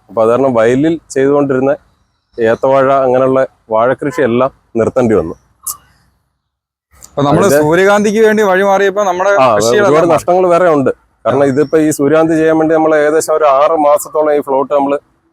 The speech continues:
Speaker 1: ഉപയോഗിക്കുന്നു എന്നുള്ളതാണ് സത്യം. ഏ, ഇനിയിപ്പം വയലിലോട്ട് വാഴയെല്ലാം മാറ്റിക്കൊണ്ട് വീണ്ടും പച്ചക്കറി ഇതിനകത്ത് തന്നെ വരും. അപ്പൊ എല്ലാം ഈ രണ്ട് ലൈൻ വീതിച്ച് നമ്മള് പയറായാലും പാവലായാലും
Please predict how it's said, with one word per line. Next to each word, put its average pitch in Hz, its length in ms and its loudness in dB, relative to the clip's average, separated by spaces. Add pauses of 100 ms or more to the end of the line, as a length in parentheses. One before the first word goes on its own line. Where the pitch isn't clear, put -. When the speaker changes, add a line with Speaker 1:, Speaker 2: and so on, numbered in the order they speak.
(200)
Speaker 1:
ഉപയോഗിക്കുന്നു 131 420 0
എന്നുള്ളതാണ് 127 420 0 (240)
സത്യം. - 280 -10 (1900)
ഏ, 117 380 2
ഇനിയിപ്പം 127 420 -2 (640)
വയലിലോട്ട് 170 580 0 (840)
വാഴയെല്ലാം 160 560 2
മാറ്റിക്കൊണ്ട് 160 420 0
വീണ്ടും 165 460 -2 (140)
പച്ചക്കറി 165 320 -4
ഇതിനകത്ത് 156 320 2
തന്നെ 143 160 2
വരും. 95 160 -2 (260)
അപ്പൊ 135 140 -4
എല്ലാം 143 320 0 (140)
ഈ 151 160 0
രണ്ട് 151 340 0
ലൈൻ 147 300 2
വീതിച്ച് 147 240 0
നമ്മള് 156 340 -2 (340)
പയറായാലും 139 460 2
പാവലായാലും 143 520 0